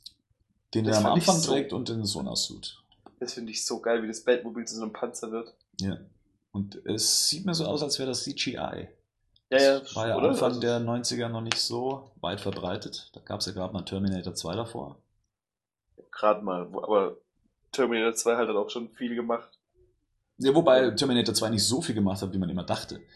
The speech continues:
Speaker 1: Also da ist noch sehr viel mit Practical Effects gemacht.
Speaker 2: Ja,
Speaker 1: Das
Speaker 2: ja, aber, aber auch grad die, also der T eintausend ist, meine ich, hauptsächlich damit.
Speaker 1: Genau, aber so das meiste, was man für Effekte hält, also auch was den T eintausend
Speaker 2: Siehst du,
Speaker 1: angeht, sind Practical Effects und keine
Speaker 2: wenn,
Speaker 1: Computereffekte.
Speaker 2: also grad wenn du dir Ding anguckst, den, den,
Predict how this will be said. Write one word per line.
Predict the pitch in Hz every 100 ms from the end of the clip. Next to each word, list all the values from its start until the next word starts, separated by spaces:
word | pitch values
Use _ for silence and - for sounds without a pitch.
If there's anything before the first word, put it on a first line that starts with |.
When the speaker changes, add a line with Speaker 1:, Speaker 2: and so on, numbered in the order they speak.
| - -
Speaker 1:
Also | - 90 92
da | 92
ist | 92
noch | 92
sehr | - 107 107 104
viel | 98
mit | 87 -
Practical | 104 101 98 92
Effects | - 92 - -
gemacht. | 85 85
Speaker 2:
Ja, | 143
Speaker 1:
Das |
Speaker 2:
ja, | 175 139
aber, | 131 123
aber | 117
auch | 113
grad | 117 117
die, | 117 -
also | 110 107
der | 110
T | - 110
eintausend | 107 127 135 135 113 -
ist, | 117
meine | 117 110
ich, | 110
hauptsächlich | 123 - 117 - 113
damit. | 113 113 113 _ -
Speaker 1:
Genau, | - 104 98 -
aber | 87 95
so | 107
das | 98 101
meiste, | 117 160
was | 117
man | 120
für | 104 -
Effekte | - 113 -
hält, | 95 113 143 - - _ _ _ _
also | 101 -
auch | 101 107
was | 101
den | 98
T | 101
eintausend | 90 95 101 120
Speaker 2:
Siehst | -
du, |
Speaker 1:
angeht, | 101 101 101 - - _
sind | - 101
Practical | 107 - 101 90
Effects | - 82 -
und | 98
keine | - 92
Speaker 2:
wenn, | 123 123 - -
Speaker 1:
Computereffekte. | 95 101 101 82 - 101 101 - - _ _
Speaker 2:
also | - 120
grad | - 117 127
wenn | 131
du | 117
dir | 104
Ding | 123 135
anguckst, | 117 - 107 - -
den, | 107 104
den, | 104 104 107